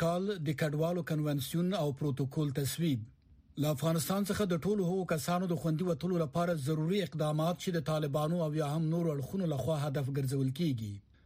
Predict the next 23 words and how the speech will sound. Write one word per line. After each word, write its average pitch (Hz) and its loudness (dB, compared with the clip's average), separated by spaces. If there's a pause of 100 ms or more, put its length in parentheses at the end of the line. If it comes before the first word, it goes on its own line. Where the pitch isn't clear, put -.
(120)
په 143 2 (100)
افغانستان 165 2
کې 220 2
د 202 2
وضعیت 190 0
تر 180 -2
ښه 175 -2
کېدو 175 2 (120)
پورې 170 2
په 165 0
زور 180 0
د 160 2
افغان 165 0
کډوالو 165 0
د 156 0
ایستلو 139 0 (100)
پای 151 0
ته 147 -2
رسیدل. 147 -2 (520)
د 143 0
پناه 156 2
غوښتنې 208 2 (120)
شفاف 180 -2